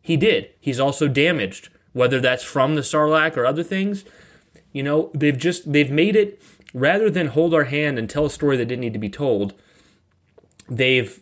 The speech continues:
they've put it together for us. They've given us the pieces to fill it out. Now, my question to you is, you know, do you, my, my answer is no,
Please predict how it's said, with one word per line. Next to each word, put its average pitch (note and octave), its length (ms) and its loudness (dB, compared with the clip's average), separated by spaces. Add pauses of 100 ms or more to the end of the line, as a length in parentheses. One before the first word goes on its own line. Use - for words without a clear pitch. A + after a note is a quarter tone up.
(100)
they've B2+ 200 -4
put D#3+ 160 2
it - 60 -4
together A#2+ 280 0
for A#2+ 300 0
us. A#2 200 -2
They've A#2+ 280 0
given D#3 220 2
us D3+ 80 -2
the C#3 80 -6
pieces B2 360 -2
to A2 80 -12
fill A#2+ 280 0
it G#2 80 0
out. G2 200 -6
Now, B2+ 280 -2 (320)
my B2 140 -2
question D3+ 340 0
to B2+ 60 0
you C#3+ 140 4
is, A2+ 160 -2
you A#2 140 -6
know, A2 120 -2
do A2+ 200 -4
you, B2+ 380 0 (640)
my, D#3 280 -2
my F3+ 160 2
answer E3 200 0
is A2 120 -6
no, A2 440 0